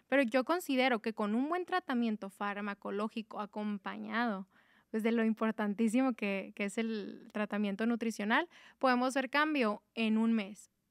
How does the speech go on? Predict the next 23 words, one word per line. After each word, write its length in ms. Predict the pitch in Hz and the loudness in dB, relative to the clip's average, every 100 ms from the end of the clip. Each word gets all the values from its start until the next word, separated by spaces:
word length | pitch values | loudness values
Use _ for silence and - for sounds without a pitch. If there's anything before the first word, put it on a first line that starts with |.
| _ | _
En 240 | 220 226 262 | -6 -2 0
un 280 | 269 311 339 | 2 0 0
mes 280 | 392 440 | 0 -2
tenemos 340 | - 320 311 269 | -4 -4 -4 -2
para 220 | 247 226 | 0 2
ver 160 | 220 233 | 0 -2
mejoras. 500 | 247 220 208 220 - - - _ _ | -4 -6 -8 -12 -20 -20 -20 _ _
Eh, 400 | 220 214 214 208 - | -2 -2 0 -4 0
claro 260 | 285 294 | 6 6
que, 100 | 302 247 | 4 -4
por 100 | 240 | -4
ejemplo, 320 | 233 226 247 | -4 -4 -4
en 100 | 254 | -4
pacientes 540 | 233 220 208 208 233 | -4 -6 -8 -6 -10
que 180 | - 208 | -8 -8
llegan, 480 | 202 220 214 196 220 - | -6 -6 -6 -10 -14 -12
eh, 280 | 202 196 - _ _ | -8 -8 -12 _ _
con 560 | - 208 202 202 202 208 | -8 -6 -4 -6 -8 -2
niveles, 400 | 226 208 226 - | -2 -2 -4 -6
por 120 | 220 | -6
ejemplo, 380 | 202 196 196 226 | -6 -8 -4 -2
de 80 | 220 | 0
hemoglobinas 840 | 214 202 196 202 226 202 196 - | 0 0 -2 -2 0 0 -4 -12